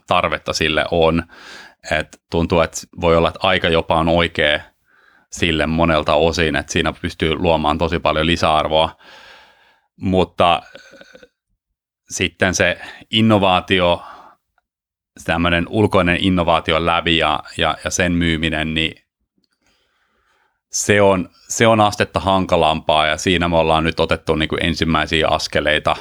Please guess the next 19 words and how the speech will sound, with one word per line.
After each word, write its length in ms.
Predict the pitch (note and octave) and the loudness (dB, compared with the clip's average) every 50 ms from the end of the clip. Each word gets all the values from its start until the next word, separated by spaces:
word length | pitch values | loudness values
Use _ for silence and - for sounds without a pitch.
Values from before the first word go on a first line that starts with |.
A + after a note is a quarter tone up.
| - - - - | -8 -18 -12 -8
ja 340 | - D#2 D#2 D2+ D2+ C2 - - - - - - - | -4 -2 0 0 0 -2 -4 -6 -14 -20 -20 -14 -4
ollaan, 320 | - E2 E2 D#2 D2+ D2+ D2+ | -2 0 2 2 2 0 0
niinku, 200 | D2+ D2+ E2+ D#2+ | -4 -4 -4 -2
saatu 320 | - D#2+ D2 D2+ - D2+ - | 0 0 0 0 0 -2 -2
ensimmäisiä 560 | F2+ E2+ E2 E2+ D#2+ E2 E2 D#2 - E2+ D#2+ | 0 0 0 0 0 0 -2 -2 0 -2 -2
onnistumisia 840 | - - E2 E2 D#2+ D#2+ - - E2 D#2 E2 E2 - E2+ E2 D#2+ E2+ - - _ _ _ _ _ _ | 0 0 0 0 0 -2 -2 -4 -4 -4 -2 -2 0 0 0 0 -2 -4 -12 _ _ _ _ _ _
siinä, 580 | _ - - - F#2+ F2+ E2+ E2+ E2 E2+ E2+ - - _ - - - - - _ | _ -8 -6 -2 0 0 2 2 2 0 0 -2 -4 _ -20 -20 -20 -20 -18 _
mut 220 | - F2 E2+ E2+ - | -4 -4 -4 -2 -2
kyllä 180 | - F#2 F2 | 0 0 2
me, 180 | E2+ F2 E2+ - - _ - _ - | 2 2 0 0 -4 _ -16 _ -2
me 120 | E2+ E2 | -2 0
nähdään, 440 | E2+ E2+ E2 D#2+ E2 E2+ D#2 D#2 D#2 | 0 0 -2 -2 -2 -2 -2 -2 -2
että 140 | D#2 - - | -4 -4 -2
meillä 200 | D#2+ D#2 D#2 D2+ | -2 -2 -2 0
vielä 180 | E2+ D#2+ D#2 | 0 0 0
menee 340 | D#2+ D#2+ D#2+ E2 D#2+ D2+ D2 | 0 0 0 0 0 0 0
ehkä, 300 | D2+ - - - D#2 - - _ _ _ _ _ _ _ _ _ _ _ _ _ _ _ _ _ - - | -2 -2 -2 -4 -4 -4 -6 _ _ _ _ _ _ _ _ _ _ _ _ _ _ _ _ _ -8 -8
ehkä 320 | F2+ E2+ - - D#2+ D#2 | -8 -6 -4 -4 -4 0
vuosi 480 | E2 E2+ E2+ E2+ E2 D#2 - E2 E2 | 0 2 4 4 2 2 0 -2 -4